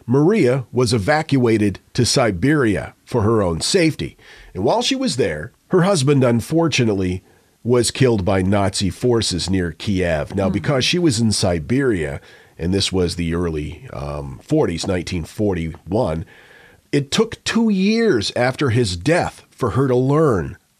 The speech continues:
Speaker 1: about it.
Speaker 2: <gasps> Oh, that's awful.
Speaker 1: It took two years for that information to get to her that Nazi forces had killed her husband in, uh, August of nineteen forty-one.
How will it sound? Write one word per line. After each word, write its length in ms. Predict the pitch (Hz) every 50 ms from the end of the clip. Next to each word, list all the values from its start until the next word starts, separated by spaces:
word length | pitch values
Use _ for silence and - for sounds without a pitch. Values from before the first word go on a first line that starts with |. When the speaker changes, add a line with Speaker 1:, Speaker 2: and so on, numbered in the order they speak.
| _
Speaker 1:
about 400 | - 87 76 87 76 71 69 64
it. 160 | 62 - - - 247
Speaker 2:
<gasps> 60 | 254 240 240 247 240 247 - -
Oh, 640 | 233 233 226 220 214 208 202 190 185 180 175 170 170
that's 200 | 170 196 196 - 208
awful. 320 | 202 202 190 - 156 143 143
Speaker 1:
It 100 | 143 139 - _
took 320 | - - 233 233 233 - -
two 220 | - - 185 190 190
years 840 | 175 139 123 127 135 151 185 202 214 214 196 185 170 123 101 - -
for 100 | 113 110
that 180 | 104 107 110
information 760 | 123 131 123 135 131 123 120 113 113 104 - 123 123 127 123 -
to 100 | - 143
get 240 | 117 156 160 175 165
to 120 | - 110 90
her 140 | 90 95 98
that 220 | 104 107 - 90
Nazi 400 | 104 110 107 107 110 - - 131 120
forces 560 | - 104 95 92 92 - - 98 90 - - - - - -
had 260 | 107 107 98 90 -
killed 280 | - - 156 143 147 127
her 140 | 113 101
husband 500 | 82 107 101 95 87 80 82 90 90 82 - - - - - - _ _ -
in, 380 | 101 98 95 95 92 90 90
uh, 160 | 90 85 85 -
August 380 | - 104 113 117 117 104 - -
of 100 | 98 82
nineteen 540 | 95 92 92 92 - - 101 90 87 85 80 - - - - _
forty-one. 760 | - - 135 117 104 95 92 87 82 85 82 76 71 139